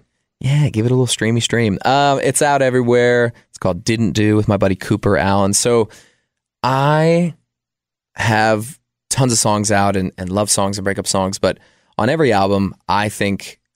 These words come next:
I want some sort of song about, like, life, just in general. And I want something that's, like, especially on this last album, that talked about kind of, like, the urgency of life. I find myself, you know, it, it's so easy. Like, I,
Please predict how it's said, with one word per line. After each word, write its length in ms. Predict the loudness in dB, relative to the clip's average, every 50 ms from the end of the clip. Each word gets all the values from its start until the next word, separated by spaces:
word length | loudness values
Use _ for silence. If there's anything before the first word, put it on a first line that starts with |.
| _ -6
I 80 | -4 -2
want 320 | 0 2 2 2 0 0 -2
some 180 | -2 -2 -2 -2
sort 220 | -2 -2 -2 0
of 60 | 0
song 520 | -2 0 0 0 0 0 0 -2 -4 -6 -10 _
about, 360 | -6 -4 -4 -2 -2 -2 -2 -4
like, 200 | -8 -10 -6 -4
life, 460 | -4 -2 -2 -4 -6 -10 -12 -14 _ _ _ _ _ _ _ _ _ _ _ _
just 300 | -6 -4 -4 -4 -6 -8 -8 -8
in 100 | -6 -6
general. 400 | -4 -6 -4 -2 -2 -4 -4 _ _ _ _ _ _ _
And 80 | -4 -2
I 40 | 0
want 200 | 2 2 0 0
something 320 | -2 -4 -2 -2 -2 -2 -2
that's, 240 | -4 -4 -4 -4
like, 400 | -4 -4 -4 -6 -10 -14 -20 -20 _ _ _ _ _ _ _ _ _ _ _ _ _ -8
especially 300 | -4 -4 -2 -2 -2 -2
on 60 | -2
this 120 | -2 0 0
last 280 | 2 0 0 0 0
album, 320 | -2 -2 0 -2 -2 -2 0
that 240 | 0 -2 -2 -4 _ _ _ _ _ _ _ _ -8
talked 300 | -4 -2 -2 -2 -2 -2
about 300 | 0 2 0 0 0 -2
kind 200 | -2 -2 -2 0
of, 80 | 0
like, 160 | -2 -4 -6 -6
the 120 | -10 -10 _ -8
urgency 600 | -8 -8 -8 -6 -6 -4 -4 -2 -2 -2 -4 -4
of 220 | -6 -8 -10 -6 -2
life. 320 | 0 0 0 0 -2 -4 -6
I 120 | -6 -6
find 320 | -6 -2 -2 -2 -2 0 -2
myself, 600 | -2 -2 -4 -2 0 0 0 0 -2 -4 -12 -20 _ _ _ _ _ _ _ _ _ _ _ _ _ _ _ _ _ _ -2
you 120 | -2 0
know, 140 | 2 2 2
it, 140 | 0 0 0
it's 120 | -2 -4
so 180 | -2 0 0 0
easy. 340 | 0 0 0 0 0 0 0
Like, 340 | 0 0 -2 -2 -8 -20 _ _ _ _ _ _ _
I, 100 | -12 -12